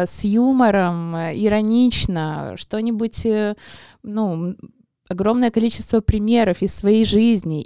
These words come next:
и даже, м, каких-то своих, вот, вот здесь не получилось, например, И вот, видите, вот не получилось. Я вот делала так, а оно не получилось. Ну что, вот, э, так сложилось, ничего страшного.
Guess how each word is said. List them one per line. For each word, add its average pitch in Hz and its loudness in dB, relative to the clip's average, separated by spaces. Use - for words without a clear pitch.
и 190 -4
даже, 214 2
м, 190 -2
каких-то 214 0
своих, 226 0
вот, 190 -2
вот 208 -4
здесь 226 2
не 233 2
получилось, 220 0
например, 226 4
И 196 -4
вот, 214 2
видите, 226 -2
вот 208 -4
не 262 0
получилось. 202 -2
Я 214 2
вот 220 -2
делала 233 0
так, 320 -2
а 214 0
оно 220 2
не 262 4
получилось. 196 -2
Ну 285 2
что, 175 2
вот, 254 -4
э, 220 -2
так 330 -2
сложилось, 285 0
ничего 359 -4
страшного. 294 -4